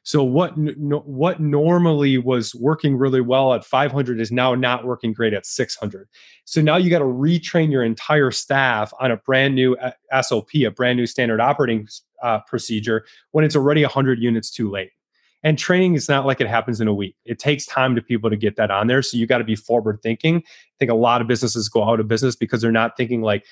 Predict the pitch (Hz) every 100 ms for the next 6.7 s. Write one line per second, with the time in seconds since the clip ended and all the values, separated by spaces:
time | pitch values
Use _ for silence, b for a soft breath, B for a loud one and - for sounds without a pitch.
0 | b - 156 156 139 135 120 123 139 131
1 | 113 101 - 117 110 131 151 156 156 147
2 | 131 123 113 110 98 - 117 101 - 107
3 | 85 - _ b b - 120 101 135 131
4 | 139 120 120 117 113 110 98 139 120 101
5 | 95 - 135 123 107 b b - 185 202
6 | 185 160 165 147 156 139